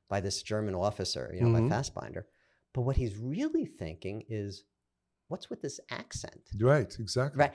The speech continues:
Speaker 1: So it, it was a, so, like, I'm
Speaker 2: Mm-hmm.
Speaker 1: trying to think, like, as a writer,
Speaker 2: Mm-hmm.
Speaker 1: like, I, I would be afraid to put all that, you know, Max, the, no, Max is, I guess, the kid who's born. I forget the, the,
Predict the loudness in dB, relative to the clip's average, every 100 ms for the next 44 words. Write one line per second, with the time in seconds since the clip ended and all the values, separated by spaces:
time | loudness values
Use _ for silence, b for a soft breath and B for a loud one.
0 | 2 4 8 8 8 6 6 4 4 6
1 | 8 6 4 2 2 2 0 -2 -6 -8
2 | -2 0 2 2 0 -2 -4 -2 -2 -2
3 | -2 0 0 0 -2 _ _ _ -6 -6
4 | -6 -6 -4 -4 -6 _ _ _ _ _
5 | _ _ _ _ -8 -2 0 2 2 0
6 | -2 0 2 4 4 0 -4 0 0 4
7 | 6 6 8 8 8 4 B _ 0 2
8 | 2 -2 0 4 4 2 -2 -8 -4 -2
9 | -2 -4 -12 -16 -2 2 2 0 0 0
10 | 0 -2 -4 -4 2 2 2 -4 -8 -6
11 | -6 -4 -6 -4 -4 -6